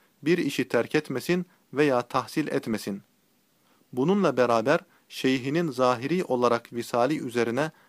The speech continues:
yanık kalpli olmalıdır. Zahiri visali hasıl olduğu zamanda da manevi visali yine yanık kalple şiddetli arzu etmesidir. Ta ki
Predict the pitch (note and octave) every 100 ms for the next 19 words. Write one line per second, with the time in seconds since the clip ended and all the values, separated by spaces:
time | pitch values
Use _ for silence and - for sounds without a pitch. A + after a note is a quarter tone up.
0 | _ - A#2 D3 F3 - C3 B2 D3 D#3
1 | B2+ A#2+ A#2+ A#2 G2 G2+ _ _ _ _
2 | _ _ _ _ _ _ A2 A#2+ A#2 D3+
3 | G3 E3 C#3 - C3+ C3 A#2 B2+ C3 D#3
4 | - A#2+ B2 C#3+ A#2+ A#2+ A#2+ A#2+ D3+ C3+
5 | D3 E3 _ _ _ - A#2 B2 C#3 D#3
6 | G3 C#3 B2+ C3+ A#2+ C#3 F3+ - _ -
7 | D3+ D3+ B2+ C3 F3 - C3+ B2+ - D3+
8 | D3 - C3 B2+ C3+ - - B2 B2 C3+
9 | A#2+ - A2+ A#2+ G#2 - _ _ _ _
10 | _ _ _ _ _ C#3+ C#3+ - E3+